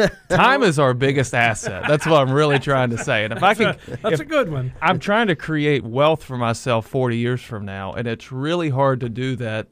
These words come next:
Speaker 1: when I'm putting money in my bank account or just spending it on things I probably shouldn't have. So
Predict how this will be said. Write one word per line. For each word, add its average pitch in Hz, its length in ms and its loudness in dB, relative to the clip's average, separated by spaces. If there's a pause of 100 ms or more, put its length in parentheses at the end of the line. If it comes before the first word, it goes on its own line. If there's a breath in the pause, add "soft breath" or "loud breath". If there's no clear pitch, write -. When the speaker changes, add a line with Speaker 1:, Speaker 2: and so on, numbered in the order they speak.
(140)
Speaker 1:
when 117 140 -8
I'm 107 120 -10
putting - 260 -8
money 120 220 -8
in 117 140 -8
my 120 120 -4
bank 98 320 -10
account 98 520 -14
or 82 100 -18 (680 soft breath)
just 127 280 -6
spending 131 460 -4
it 117 100 -6
on 110 200 -6
things 113 260 -6
I 98 80 -8
probably 104 320 -4
shouldn't - 360 -10
have. 87 320 -16
So 120 400 -4